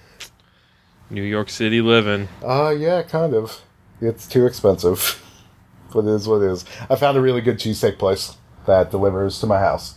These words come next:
Speaker 1: And that's pretty
Speaker 2: Nice.
Speaker 1: great. Uh, and it's, like, just about the most authentic one I've had. No peppers on the menu. And that makes me happy.
Speaker 2: Really?
Speaker 1: But yeah, it's some, like, uh, Italian place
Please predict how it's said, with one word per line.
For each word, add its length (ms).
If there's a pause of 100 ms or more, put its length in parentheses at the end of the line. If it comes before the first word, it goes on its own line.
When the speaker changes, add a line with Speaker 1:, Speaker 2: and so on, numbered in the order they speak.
(260)
Speaker 1:
And 100
that's 140
pretty 280
Speaker 2:
Nice. 40
Speaker 1:
great. 280 (120)
Uh, 300
and 180
it's, 220
like, 260 (420)
just 240
about 300
the 80
most 320
authentic 480
one 180
I've 180
had. 360 (240)
No 440
peppers 840 (600)
on 160
the 60
menu. 420 (420)
And 120
that 160
makes 200
me 140
happy. 480 (420)
Speaker 2:
Really? 540
Speaker 1:
But 160
yeah, 180
it's 140
some, 180
like, 240
uh, 440 (920)
Italian 500
place 540